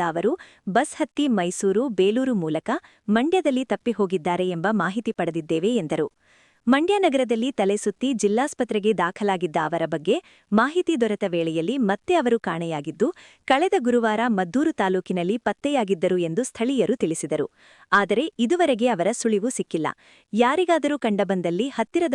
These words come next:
ಪೊಲೀಸ್ ಠಾಣೆಗೆ ಅಥವಾ ತೊಂಬತ್ತೆಂಟು ಎಂಟು ಸೊನ್ನೆ ಮೂರು ಒಂಬತ್ತು ನಾಲ್ಕು ಆರು ಏಳು ಒಂದು, ತೊಂಬತ್ತೊಂಬತ್ತು ಎರಡು ಎರಡು ಎರಡು ಸೊನ್ನೆ ಐದು ಐದು, ತೊಂಬತ್ತೊಂಬತ್ತು ನಾಲ್ಕು ಐದು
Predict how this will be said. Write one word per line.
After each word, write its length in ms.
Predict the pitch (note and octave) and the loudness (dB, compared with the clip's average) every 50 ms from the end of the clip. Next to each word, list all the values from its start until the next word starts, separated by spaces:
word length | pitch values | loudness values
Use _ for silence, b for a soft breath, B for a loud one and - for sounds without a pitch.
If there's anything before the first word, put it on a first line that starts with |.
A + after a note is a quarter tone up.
| B3+ - | -2 0
ಪೊಲೀಸ್ 340 | - F#3+ G3 G3+ G#3 - - | 2 2 2 2 0 -2 -2
ಠಾಣೆಗೆ 400 | - - E3+ E3 D#3+ D3 F#3+ A#3+ | -6 -6 -4 -4 -2 0 -2 -2
ಅಥವಾ 460 | - - E3 - - F3 E3 A#3+ E4+ b b b b b b b | -2 -4 -8 -6 -6 -2 0 0 -2 b b b b b b b
ತೊಂಬತ್ತೆಂಟು 600 | C#4 C#4 D#4 F4+ F#4 - E4 C#4+ C4+ D4 D4 C#4 | 2 4 4 2 2 2 2 0 2 0 0 0
ಎಂಟು 300 | G#3+ F3+ F#3+ G3+ A3+ A3 | 0 0 0 0 0 -2
ಸೊನ್ನೆ 340 | - - G3 F#3+ G3 A3 | 0 0 -2 0 0 0
ಮೂರು 340 | A3 F#3+ F3+ F3+ G3 G#3 G#3 | 0 0 0 2 2 2 2
ಒಂಬತ್ತು 420 | F#3+ F3 E3 D#3+ E3 _ - A#3+ C4 | 2 0 0 -2 -4 _ 0 0 2
ನಾಲ್ಕು 420 | A3+ G3 F#3+ A#3 D4 - - D4+ | 2 2 2 0 0 0 0 0
ಆರು 280 | B3+ G#3 G3 G3 G#3 G#3 | 2 2 2 2 0 0
ಏಳು 320 | F3+ D#3+ D#3+ E3 F3 E3+ | 2 0 0 0 0 0
ಒಂದು, 340 | D#3 D3+ C#3+ C#3+ C4 E4 - b b b b b b - | -2 -2 0 0 0 -2 -2 b b b b b b 2
ತೊಂಬತ್ತೊಂಬತ್ತು 720 | C#4 D4 E4+ G#4 G4 - E4 C#4+ C4+ C4 - - C#4 C#4+ | 2 4 4 2 2 2 2 2 2 0 0 0 -4 -4
ಎರಡು 340 | A#3 G3 G3 G3+ B3 C#4+ D#4 | 2 2 2 2 2 0 2
ಎರಡು 340 | C4 A3 G3 G3 F#3+ G#3+ A3+ | 2 2 2 2 2 0 0
ಎರಡು 340 | F#3+ F3 E3+ F3+ F#3+ G#3+ | 0 0 0 2 0 0
ಸೊನ್ನೆ 420 | G#3 - D#3+ D3 E3+ F3+ G#3 A3+ - - | 0 0 -4 -2 -2 -2 -2 -4 -4 -2
ಐದು 340 | F#3 G#3+ B3+ B3 C4 A#3 F#3 | 0 0 0 0 0 2 2
ಐದು, 320 | D3+ C#3+ C#3 F#3+ A#3 F4 b b b b b b b | 0 0 2 2 0 0 b b b b b b b
ತೊಂಬತ್ತೊಂಬತ್ತು 720 | - C#4+ D4+ E4+ G4+ - - D#4 C#4 C4 B3+ - - C#4+ C#4+ | 2 2 4 4 2 2 2 2 2 2 2 0 0 -2 0
ನಾಲ್ಕು 480 | A#3+ G3+ F#3+ G3+ B3+ D4+ - - D#4 | 2 2 2 2 0 0 0 0 2
ಐದು 320 | B3+ G#3+ G#3 F3+ G#3+ A3+ | 2 2 2 0 0 -2